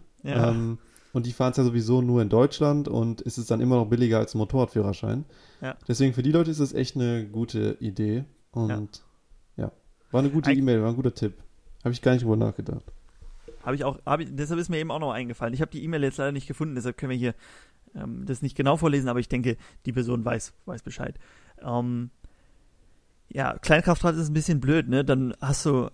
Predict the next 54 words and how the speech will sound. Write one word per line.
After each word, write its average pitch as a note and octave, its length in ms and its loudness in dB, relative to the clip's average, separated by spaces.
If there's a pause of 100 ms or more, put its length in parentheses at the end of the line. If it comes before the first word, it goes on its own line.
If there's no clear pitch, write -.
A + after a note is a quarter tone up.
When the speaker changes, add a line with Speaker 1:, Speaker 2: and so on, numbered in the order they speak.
Speaker 1:
hast C3+ 200 -2
du C3+ 40 0
immer C#3+ 140 2
noch C#3+ 160 2
nur C#3+ 240 4
fünfzig, - 640 0
Kleinkraftrad D3+ 560 4
hat - 0 -
Speaker 2:
<laughs> B2+ 80 6
Ja. B2 60 6
Speaker 1:
fünfzig A#2 280 4
Kubik, B2 260 2
ne? C#3 140 2
Fünfzig D#3 380 0
Speaker 2:
Ja. G#2 100 4
Speaker 1:
Kubik D3+ 240 2
und B2+ 240 -4
du B2 80 -6
musst C3+ 220 0
trotzdem D3+ 320 0
zum C#3 180 0
tüv, - 320 2
brauchst C3+ 360 2
trotzdem C#3 320 2
großes C3 360 4
Kennzeichen. B2+ 560 -4 (580)
Ein A#2 80 -6
bisschen F#3+ 220 0
ärgerlich, E3+ 440 2
aber C#3+ 100 6
es C3+ 80 -2
sind C#3 140 -4
ziemlich D#3 300 2
coole C#3 220 4
Mopeds. C3+ 380 4
Wir C3+ 60 6
haben C3 80 2
ja C3 80 6
auch C#3 100 2
unsere C3 240 0
Kreidler, - 560 0
äh, C3 80 6
unsere B2+ 260 0
Kreidler, - 440 -8
unsere B2 420 0
K - 160 0
T C#3 80 0
M, C#3 100 2
Speaker 2:
K A#2+ 80 2
T G#2 60 2
M. A2+ 160 -2 (360)
Speaker 1:
R B2+ 180 2
S B2 120 -2
fünfzig, D#3+ 600 0